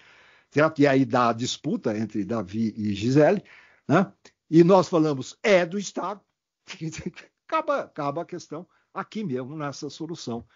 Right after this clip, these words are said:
definitiva que nós estamos dando, certo? E, logicamente, com a devida baixa do processo e, e co-, com a remessa da ação que tá lá para-, paralisada em primeiro grau pra Justiça Estadual.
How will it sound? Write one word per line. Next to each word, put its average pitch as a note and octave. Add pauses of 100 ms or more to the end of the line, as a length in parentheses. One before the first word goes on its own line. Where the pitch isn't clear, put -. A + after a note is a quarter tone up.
(360)
definitiva C#3
que C3+
nós C3
estamos C3
dando, G2 (220)
certo? F#3 (340)
E, F#3
logicamente, C#3+
com F3
a E3
devida C3
baixa A#2
do A#2+
processo G#2 (360)
e, B2+
e -
co-, C#3
com C#3
a C3+
remessa C3+
da C3+
ação C3+
que D#3+
tá C#3+
lá B2+
para-, B2
paralisada A#2
em A#2
primeiro C3
grau A2 (400)
pra C#3
Justiça B2
Estadual. C3